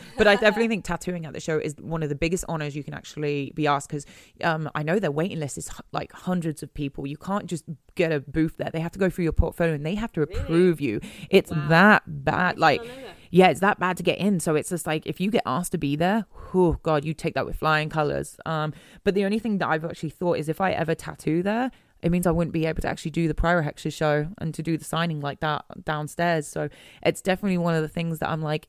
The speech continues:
Speaker 1: even though I would wanna do that, I think I prefer, 'cause, you know, tattooing at shows, I did my first one this year and it was stressful as fuck. I think I would still just wanna keep performing and just keep doing the signings and meeting
Speaker 2: Yeah.
Speaker 1: everyone. I love it.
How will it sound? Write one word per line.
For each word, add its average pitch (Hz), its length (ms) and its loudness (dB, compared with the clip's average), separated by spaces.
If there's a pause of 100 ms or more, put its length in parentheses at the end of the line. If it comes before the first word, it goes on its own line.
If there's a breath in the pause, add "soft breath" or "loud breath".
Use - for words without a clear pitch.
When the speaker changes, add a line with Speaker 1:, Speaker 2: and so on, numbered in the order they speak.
Speaker 1:
even 170 200 0
though 165 80 0
I 160 60 4
would 156 120 0
wanna 156 180 -4
do 165 240 -4
that, 220 320 -2
I - 80 -18 (260)
think 214 300 -6
I 220 60 0
prefer, 175 880 2 (400 soft breath)
'cause, 170 200 0 (480)
you 175 180 -4
know, 143 60 -8
tattooing 170 460 -4
at 151 100 -8
shows, 165 300 0
I 156 40 -2
did 151 160 0
my 139 100 -2
first 160 260 0
one 156 100 -2
this 143 200 -4
year 160 140 2
and - 80 -4
it - 40 -12
was - 80 -18
stressful 170 420 -2
as 165 140 -2
fuck. 196 260 -2 (440 loud breath)
I 135 80 -12
think 202 180 -6
I 214 80 2
would 156 100 -2
still 170 240 0
just 151 180 -8
wanna 151 140 -8
keep - 220 -8
performing 151 640 -4
and 151 100 -8
just - 160 -10
keep - 160 -4
doing 160 200 -2
the 147 60 -6
signings 160 360 -4
and 151 120 -6
meeting 165 300 -4
Speaker 2:
Yeah. 160 60 0
Speaker 1:
everyone. 147 360 -4
I 165 120 -2
love 156 480 -2
it. 139 240 -2